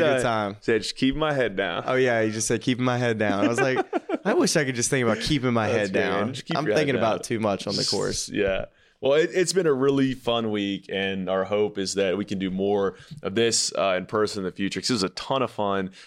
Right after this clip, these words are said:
Speaker 1: Shot a lot of really cool stuff, and then, of course, got to bring you the weekly episode. So we really appreciate you watching, uh, listening. Obviously, stay tuned for that content from Pella to be dropping in the next couple weeks. Please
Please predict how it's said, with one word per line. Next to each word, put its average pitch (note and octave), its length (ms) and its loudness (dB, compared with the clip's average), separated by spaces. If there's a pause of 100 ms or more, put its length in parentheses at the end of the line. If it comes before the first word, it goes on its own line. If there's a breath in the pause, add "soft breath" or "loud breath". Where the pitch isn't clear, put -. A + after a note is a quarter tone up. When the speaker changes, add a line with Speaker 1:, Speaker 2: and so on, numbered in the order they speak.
Speaker 1:
Shot A#2 180 -2
a G#2 60 0
lot A2 220 2
of G#2+ 80 0
really G2+ 160 2
cool G2 200 0
stuff, F#2 420 0
and F#2 80 -4
then, F2+ 100 -2
of E2+ 100 -6
course, F#2 280 0 (300 loud breath)
got G2 100 -2
to F#2 60 -8
bring G2+ 160 0
you G2 60 -4
the F#2 80 -4
weekly F#2 320 -2
episode. E2+ 480 0
So G2 180 2
we G2+ 120 2
really A#2+ 200 4
appreciate A#2 600 -2
you G2+ 280 0 (440 loud breath)
watching, E3+ 760 0
uh, F#2 240 0
listening. F3 880 2 (120)
Obviously, C#3 600 0
stay B2+ 300 0
tuned D3 420 0
for B2 60 -4
that A#2+ 240 0
content B2+ 400 -2
from G#2+ 80 -8
Pella A2+ 240 0
to A2 60 -2
be G2 100 -2
dropping A2 380 0
in G2+ 40 -2
the G2 80 0
next G2+ 220 -2
couple F#2 260 -2
weeks. G#2+ 260 2
Please G#2 360 -2